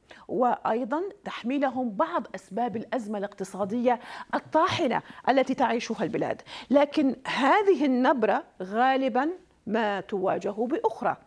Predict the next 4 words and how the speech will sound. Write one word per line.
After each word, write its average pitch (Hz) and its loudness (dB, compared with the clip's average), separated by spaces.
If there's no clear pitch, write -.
أخرى 156 -4
تدعم 262 0
السوريين 320 -2
وتدعم 247 0